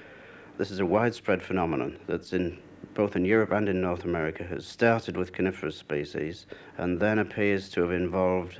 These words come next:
hardwood species. So European beech is dying very extensively. Ash is dying in Europe. Um,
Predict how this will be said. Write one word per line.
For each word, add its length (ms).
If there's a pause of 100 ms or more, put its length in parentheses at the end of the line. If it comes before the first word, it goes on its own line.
hardwood 380
species. 720 (400)
So 120
European 540
beech 580 (220)
is 140
dying 340
very 240
extensively. 920 (340)
Ash 500 (440)
is 140
dying 340
in 120
Europe. 400 (260)
Um, 360